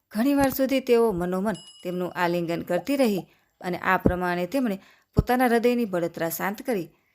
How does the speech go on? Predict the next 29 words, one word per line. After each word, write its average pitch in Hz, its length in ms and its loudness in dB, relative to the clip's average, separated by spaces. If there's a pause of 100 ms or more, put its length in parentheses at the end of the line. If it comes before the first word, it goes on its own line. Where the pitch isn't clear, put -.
(220)
જેમ 190 180 0
જાગ્રત 180 600 0
અને 262 120 -2
સ્વપ્ન 226 440 2
અવસ્થાઓની 196 720 -2
વૃત્તિઓ 226 420 -2 (420)
આ 190 180 4
હું 185 400 -2
અને 240 160 -4
આ 254 140 0
મારું 254 400 0 (340)
એવા 185 220 2
ભાવની 180 400 2
બની 175 260 0
રહે 285 220 0
છે, - 260 -8 (320)
પરંતુ 285 300 2
સુષુપ્ત - 440 -2
અવસ્થામાં 226 640 -2 (320)
તેના 185 200 0
અભિમાની 180 600 0
પ્રાજ્ઞને 175 540 0
પ્રાપ્ત 180 360 -2
કરીને 214 380 -2 (300)
તેમાં 185 240 0
લીન 185 220 0
થઈ 277 220 0
જાય 262 200 4
છે 175 280 -8